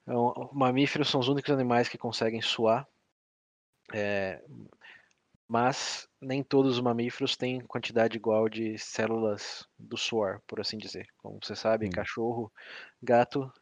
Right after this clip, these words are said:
Speaker 1: consegue suar, mas você não, não vê normalmente esses animais suando,
Speaker 2: Sim,
Speaker 1: porque
Speaker 2: sim.
Speaker 1: eles controlam
Speaker 2: Não
Speaker 1: a
Speaker 2: é
Speaker 1: temperatura através da,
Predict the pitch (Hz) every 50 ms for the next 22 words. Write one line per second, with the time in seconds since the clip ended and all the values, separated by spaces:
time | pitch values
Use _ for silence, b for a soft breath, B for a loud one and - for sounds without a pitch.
0 | - - - 113 107 - - 110 110 - - - 120 123 127 131 131 123 - 147
1 | 139 143 143 143 139 131 120 113 117 117 123 123 117 120 123 123 123 123 120 117
2 | 117 113 113 - - 113 - - 113 113 110 110 110 107 104 - - - - -
3 | - 123 113 107 104 101 98 - - _ _ B B B B B B B B 101
4 | 85 76 80 - - - 78 78 110 110 110 110 113 107 - - - - - -
5 | - - _ - 117 113 - - 117 117 120 143 143 151 143 135 120 113 110 -
6 | - 117 120 123 120 123 127 123 117 - 104 - 113 113 110 113 117 113 113 113
7 | 113 110 107 110 120